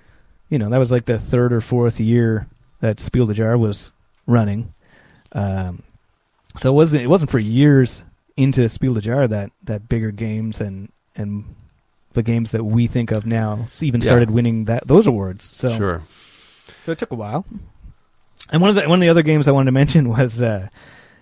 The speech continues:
Speaker 1: and I'm not sure if it was an American game, it's by, uh, James Saint Laurent. Uh, it was a game called Crude, uh, the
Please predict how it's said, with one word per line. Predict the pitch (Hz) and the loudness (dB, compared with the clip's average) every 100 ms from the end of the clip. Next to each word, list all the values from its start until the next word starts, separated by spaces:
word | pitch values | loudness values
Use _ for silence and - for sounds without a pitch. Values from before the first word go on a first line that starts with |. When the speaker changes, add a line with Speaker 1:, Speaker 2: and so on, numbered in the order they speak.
| _ - | _ -8
Speaker 1:
and | 123 | -4
I'm | 139 | -2
not | 160 | -2
sure | 190 | -4
if | 190 | -2
it | |
was | 143 | -2
an | 117 | 0
American | 113 135 113 | 0 0 -2
game, | 101 101 | -6 -6
it's | 107 | -8
by, | - 117 113 107 | -4 -2 0 -2
uh, | 101 | -4
James | 101 117 123 - | -6 -4 -4 -4
Saint | 131 123 | -4 -2
Laurent. | 123 135 113 110 - _ _ _ _ - | 0 0 -2 -6 -12 _ _ _ _ -8
Uh, | |
it | 117 120 | -6 -6
was | 120 | -8
a | |
game | 110 113 113 113 | -6 -4 -4 -4
called | 117 110 107 104 - | -4 -4 -4 -8 -6
Crude, | - 160 147 110 117 - _ _ | -2 2 2 0 -4 -10 _ _
uh, | 101 101 | -10 -10
the | 98 | -12